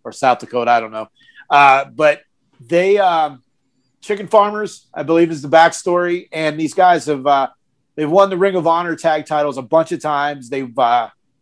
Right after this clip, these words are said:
went and done some single stuff, including a match I got to see live. And I can't believe I forgot, I left this off our list of, uh, live matches. It was Mark versus Jay Briscoe in the Sea of Honor tournament. It was the first Chris Jericho cruise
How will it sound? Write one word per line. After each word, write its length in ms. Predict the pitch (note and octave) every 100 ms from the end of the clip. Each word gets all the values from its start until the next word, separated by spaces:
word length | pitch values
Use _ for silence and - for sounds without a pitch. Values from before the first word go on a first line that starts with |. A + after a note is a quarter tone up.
| _
went 300 | C3 D#3+ E3+
and 140 | D3+ C#3+
done 180 | D#3+
some 160 | C#3 C#3+
single 340 | - F3 E3
stuff, 300 | E3 D#3 C#3+ - - - _ -
including 480 | D#3+ F3 D4 E4+
a 60 | G#3
match 280 | F#3 F3+ - -
I 160 | A3+
got 220 | A#3+ A3
to 100 | G#3+
see 240 | - - F3
live. 360 | D#3+ F3 D#3+
And 100 | C3
I 40 | C#3
can't 180 | F#3 F#3+
believe 160 | F3+
I 60 | D3+
forgot, 380 | D#3 C3+ C#3+ -
I 80 | C#3
left 240 | D3 D3
this 160 | C#3 D#3+
off 180 | E3 C#3
our 120 | A#2+
list 380 | D3 E3+ - C3
of, 160 | A#2 -
uh, 220 | B2 A#2
live 300 | A2+ C#3 D#3+
matches. 420 | B2+ A#2+ - - _ _ _ _ _
It 100 | E3
was 220 | D#3 D3
Mark 340 | C3+ F3+ B3 B3+
versus 320 | G#3+ F#3 B2
Jay 200 | D#3+ F#3
Briscoe 560 | C3+ E3 E3 D#3 C#3+ D3
in 100 | C3+
the 100 | B2+
Sea 300 | - F#3 F#3+
of 100 | D#3+
Honor 240 | D#3 D3+
tournament. 440 | - D3+ C3+ B2+
It 40 | C3
was 160 | A#2+
the 120 | C#3+ C3
first 640 | - F#3 G#3+ F#3 - _
Chris 320 | - F#3+ -
Jericho 540 | - D#3+ E3 D#3 C#3 C3
cruise 600 | - D3+ D3 C3+ -